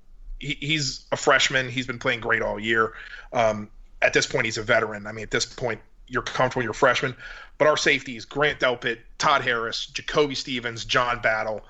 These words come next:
all four of those guys, and Ed Paris comes off the bench. I mean, that's five guys.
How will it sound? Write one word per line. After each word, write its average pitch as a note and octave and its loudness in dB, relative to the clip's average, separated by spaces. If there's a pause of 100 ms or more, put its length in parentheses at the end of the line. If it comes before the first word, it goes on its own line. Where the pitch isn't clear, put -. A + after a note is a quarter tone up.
(560)
all D#3+ 8
four C#3+ 0
of C#3+ 2
those C3 -4
guys, C3 4
and D3 0 (500)
Ed C#3+ 2
Paris C3+ 2
comes C3+ -2
off B2+ 2
the A#2+ -8
bench. A#2 0
I B2+ -4
mean, B2+ 0
that's - 4
five C#3 2
guys. B2 2